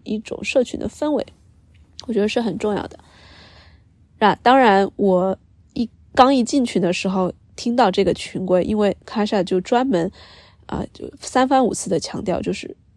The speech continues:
他最强调的、最重要的就是不要有隐形劳动，每个人都不要有，他也不要有，所有的人都不要彼此在那儿互相安慰和，和反馈和给建议，这些都是额外的情感劳动。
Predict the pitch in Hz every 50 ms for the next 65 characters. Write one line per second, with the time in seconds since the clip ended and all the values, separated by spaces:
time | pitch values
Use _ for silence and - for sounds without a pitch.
0 | _ _ _ _ _ _ _ _ - - 240 214 - 254 233 - 220 180 180 185
1 | 185 180 - 240 226 - 220 185 175 180 - 196 208 190 - - - 175 170 -
2 | - 233 240 226 196 - - 82 - - 90 92 - - - - 170 185 190 -
3 | - - 226 196 - - - - 240 269 311 311 269 220 208 208 214 - 64 55
4 | - - - - - 269 269 233 - - 80 - - 76 65 - - - - 214
5 | 247 277 226 190 170 - 78 - - - - - - - - - - 269 247 -
6 | 220 214 202 - 180 196 - - 175 - 196 185 185 175 170 180 - - - 185
7 | - 185 170 - - 185 185 180 185 185 165 175 - - 151 151 156 - - -
8 | - - - - - - - - 165 175 - - - - - - - - - 202
9 | 156 - - - - - - - - - - - - - 196 208 - 202 190 -
10 | 190 160 151 143 - - - - 220 208 214 196 - - 202 233 269 - - -
11 | 302 247 - - - 160 180 180 190 190 175 165 - - - 196 190 180 180 -
12 | 95 - - - - -